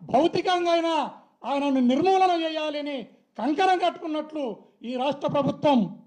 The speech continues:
భావిస్తా ఉంది. ప్రజలందరూ కూడా అదే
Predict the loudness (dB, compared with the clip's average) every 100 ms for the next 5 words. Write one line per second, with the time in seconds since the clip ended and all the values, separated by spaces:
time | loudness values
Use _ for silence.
0 | _ _ _ -2 0 0 0 -2 -2 -4
1 | -8 -10 -14 _ _ -10 -2 0 4 4
2 | 4 2 2 0 -2 -6 _ -12 -6 0